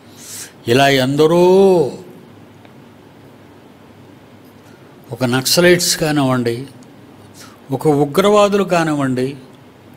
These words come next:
వాళ్ళ శరీరాలు చేతులతో తుపాకులు పట్టుకొని, బాంబులను బ్యాగుల్లో వేసుకొని మనుషులు చంపుతున్నారు,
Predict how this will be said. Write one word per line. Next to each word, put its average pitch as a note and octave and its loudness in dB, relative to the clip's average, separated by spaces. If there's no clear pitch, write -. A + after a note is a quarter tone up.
వాళ్ళ E3+ 2
శరీరాలు G3 4
చేతులతో A3 4
తుపాకులు F3+ 2
పట్టుకొని, C3 -2
బాంబులను G#3+ 2
బ్యాగుల్లో E3 2
వేసుకొని C#3+ -2
మనుషులు C#3 0
చంపుతున్నారు, B2 -6